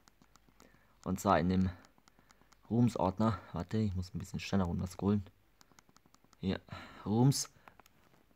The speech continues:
Dann hier mal, mal N D S. Haben wir einmal D S-Kraft, das stelle ich euch auch mal vor. Aber momentan funktioniert es bei mir nicht. Auch nicht in diesem Home Launcher, wo Bootstrap drin ist.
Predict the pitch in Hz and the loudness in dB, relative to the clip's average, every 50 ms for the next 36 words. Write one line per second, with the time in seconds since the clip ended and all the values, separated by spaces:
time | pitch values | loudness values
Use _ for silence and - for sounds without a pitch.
0 | _ _ - - - - - - - - - - - - - - - - _ - | _ _ -20 -20 -20 -20 -20 -20 -20 -20 -20 -20 -20 -20 -20 -20 -20 -20 _ -20
1 | - _ _ _ _ - 104 110 110 117 113 110 107 101 95 101 104 - - - | -20 _ _ _ _ 2 4 4 6 6 6 6 6 6 6 6 4 2 2 4
2 | 104 101 92 - - 92 98 92 92 85 107 131 127 - - - - - - - | 4 4 4 4 2 2 4 4 6 6 6 6 6 4 0 -4 -6 -10 -14 -14
3 | - - - - - - - - _ _ _ _ _ - - _ - - _ _ | -16 -18 -18 -20 -20 -20 -20 -20 _ _ _ _ _ -20 -20 _ -20 -20 _ _
4 | - - - - - _ - _ _ _ _ - - 127 131 127 123 127 120 113 | -20 -20 -20 -20 -20 _ -20 _ _ _ _ 6 8 10 10 10 10 8 8 8
5 | 113 101 98 123 139 151 - - - 160 151 151 - - 127 - - 127 127 123 | 6 8 10 10 10 8 8 8 10 12 12 12 10 6 4 6 6 8 8 8
6 | - - 120 107 - - 135 143 147 147 139 - 151 151 151 151 143 - - - | 8 6 4 6 10 10 12 12 10 10 8 10 12 12 12 12 10 6 2 2
7 | 110 92 98 107 107 110 113 117 120 113 117 113 104 104 - 110 104 - 117 117 | 4 6 8 8 8 8 8 6 6 6 4 4 4 4 2 0 0 2 2 2
8 | 113 110 - 110 107 107 110 110 123 139 135 - - 110 120 - - 127 123 - | 2 4 4 6 6 8 8 8 8 6 6 8 10 10 10 8 6 2 2 4
9 | - 120 120 117 113 104 - 120 117 131 139 139 139 139 135 131 135 135 127 135 | 4 4 6 6 4 4 2 2 4 4 6 6 6 6 6 6 6 6 6 6
10 | 135 123 113 113 - - 113 110 107 104 - - - - - - - - - - | 4 4 4 2 2 2 2 2 2 2 0 -6 -20 -20 -18 -18 -18 -18 -14 -12
11 | - - - 131 131 127 - - - - 131 139 139 135 131 - - - - | -6 4 8 8 8 8 6 2 2 4 6 8 8 8 6 4 2 -2 -6